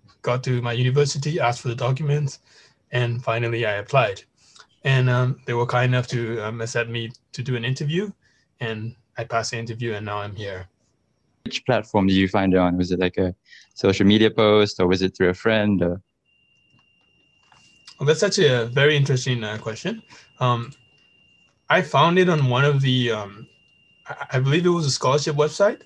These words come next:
Speaker 1: that was, um, advertising different scholarships and internship opportunities. Um, I can't remember the exact name, but then I, I looked,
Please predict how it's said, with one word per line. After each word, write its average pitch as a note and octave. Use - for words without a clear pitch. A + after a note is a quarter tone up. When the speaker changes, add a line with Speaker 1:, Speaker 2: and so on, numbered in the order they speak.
Speaker 1:
that A#2+
was, B2
um, A2+
advertising A#2+
different A#2+
scholarships A2+
and A2
internship A#2+
opportunities. A2
Um, A2+
I B2+
can't C#3+
remember C3+
the B2+
exact B2
name, A2+
but B2
then A#2+
I, A2
I A#2
looked, A2+